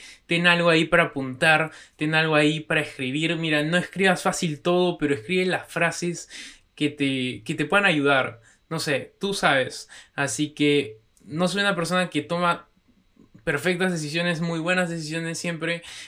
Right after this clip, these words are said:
Ah, por eso he hecho este episodio. Así que, mira, solo... Para comenzar con este episodio, acompáñame a Proverbios capítulo dos, versículo once en la versión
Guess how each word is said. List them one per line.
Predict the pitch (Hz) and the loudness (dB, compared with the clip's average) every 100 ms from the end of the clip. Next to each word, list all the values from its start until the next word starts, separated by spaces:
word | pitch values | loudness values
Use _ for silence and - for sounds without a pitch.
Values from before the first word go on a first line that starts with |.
| - | -4
Ah, | 139 139 127 - | 0 0 0 -2
por | 147 | 2
eso | 151 147 156 | 4 2 0
he | |
hecho | 147 156 143 | -2 -2 0
este | 143 - | -2 -4
episodio. | 147 131 151 160 | -8 -8 -4 -2
Así | 147 165 147 | -2 -4 -4
que, | 165 151 - - - | -4 -4 -10 -20 -6
mira, | 170 139 - - _ - | 0 0 0 -16 _ -12
solo... | - 190 190 196 - _ _ | 0 4 4 2 -6 _ _
Para | - 151 143 | 0 2 2
comenzar | 139 143 135 120 160 | 0 -2 -4 0 0
con | 156 165 | 0 -2
este | 156 156 | -2 -6
episodio, | 139 139 165 156 151 | -4 -2 2 4 4
acompáñame | 151 147 143 165 170 170 170 | 2 0 0 0 0 -2 -2
a | 156 | -4
Proverbios | 135 131 147 147 147 151 147 | -2 2 4 4 0 -2 -4
capítulo | 131 120 147 151 139 131 | -6 -6 -4 -2 0 2
dos, | 143 147 135 | 2 2 0
versículo | 127 - 151 147 139 | -6 -6 -4 -2 -2
once | - 147 156 151 170 | -2 -4 -2 -4 -2
en | 156 | 0
la | 135 | 0
versión | 123 - 156 151 147 | -2 -2 -2 -2 -4